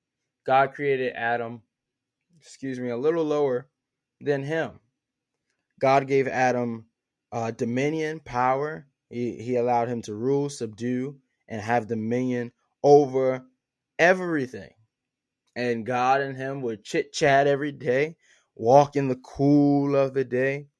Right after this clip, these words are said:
have conversations, and commune. And commune daily.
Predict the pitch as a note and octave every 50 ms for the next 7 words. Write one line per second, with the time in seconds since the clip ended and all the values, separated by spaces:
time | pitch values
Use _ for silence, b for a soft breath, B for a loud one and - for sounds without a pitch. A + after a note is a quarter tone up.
0 | _ _ _ _ _ _ _ _ _ _ _ - A#2+ C3 C3+ C3 B2+ - - C3
1 | C3 C3+ C3+ C3 B2+ B2+ - - B2+ C3 C3 - - C3+ C3+ C3+ C#3 _ _ _
2 | - D3 D3 C#3+ - D#3+ E3 E3+ E3+ F#3 F#3+ F#3+ F3 D3+ B2 A2+ A2 - _ _
3 | _ _ _ _ _ _ _ _ _ _ _ _ _ _ _ _ _ _ _ _
4 | _ _ _ _ _ _ _ _ _ _ _ - C#3+ C#3+ C3+ - D#3+ D3 D3 D#3
5 | D#3 D#3 D3+ D3+ C#3+ D3+ D3 C#3+ C#3 B2 A2 G2 D#2+